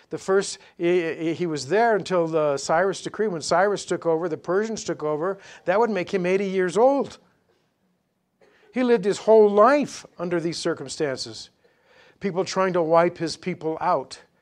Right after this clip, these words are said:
And him in faith, and his friends in faithful obedience resisting it. How then shall we live?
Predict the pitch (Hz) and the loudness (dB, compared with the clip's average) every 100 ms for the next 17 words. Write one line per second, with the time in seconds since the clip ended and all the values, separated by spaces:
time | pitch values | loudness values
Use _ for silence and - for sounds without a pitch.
0 | _ _ _ _ _ _ - 160 143 196 | _ _ _ _ _ _ -8 -6 0 2
1 | 190 160 - 185 185 190 170 147 - 190 | 2 -2 -2 0 0 -2 -4 -6 -4 -2
2 | 190 170 151 - 175 170 165 143 170 247 | -2 -2 -6 -2 0 0 -4 -4 -4 -4
3 | 165 139 - - - 165 175 233 254 196 | -6 -8 -12 -14 -6 -4 -2 -2 -4 -6
4 | 117 - _ _ _ _ _ _ _ _ | -8 -14 _ _ _ _ _ _ _ _
5 | _ _ _ - 226 226 214 214 - 208 | _ _ _ 0 4 6 6 2 4 6
6 | 190 180 175 185 269 254 | 6 6 2 2 4 2